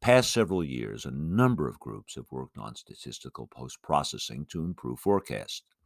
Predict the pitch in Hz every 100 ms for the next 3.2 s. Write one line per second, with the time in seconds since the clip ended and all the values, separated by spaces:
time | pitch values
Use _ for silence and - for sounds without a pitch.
0 | _ _ - - - 101 87 110 127 -
1 | 95 120 - - 107 131 110 - _ -
2 | - - 143 147 82 - 58 - - -
3 | -